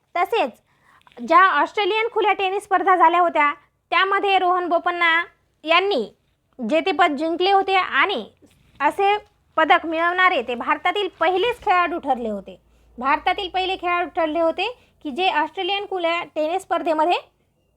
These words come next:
त्यांनी सुवर्णपदक प्राप्त केलं होतं. आणि हे दुहेरीमध्ये खेळतात, हे सुद्धा तुम्ही लक्षात ठेवा. टेनिस दुहेरीमध्ये हे खेळतात. त्यांचा साथी आहे ऑस्ट्रेलियाचा मॅथ्यू एबडेन.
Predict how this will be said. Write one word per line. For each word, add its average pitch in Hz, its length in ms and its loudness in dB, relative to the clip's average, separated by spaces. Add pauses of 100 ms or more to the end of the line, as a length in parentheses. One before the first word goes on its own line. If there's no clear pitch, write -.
(920)
त्यांनी 339 240 2
सुवर्णपदक 403 580 0
प्राप्त 262 360 -4
केलं 226 180 -6
होतं. 202 240 -8 (320)
आणि 269 160 -8
हे 339 160 -2
दुहेरीमध्ये 381 680 0
खेळतात, 320 360 -2
हे 339 120 -4
सुद्धा 330 200 -6
तुम्ही 302 200 -6
लक्षात 294 220 -4
ठेवा. 277 220 -2 (520)
टेनिस 359 360 -2
दुहेरीमध्ये 339 600 0
हे 311 120 -2
खेळतात. 294 400 0 (800)
त्यांचा 302 260 -2
साथी 330 360 -2
आहे 370 440 0
ऑस्ट्रेलियाचा 370 720 -2
मॅथ्यू 349 540 -4
एबडेन. 254 540 -2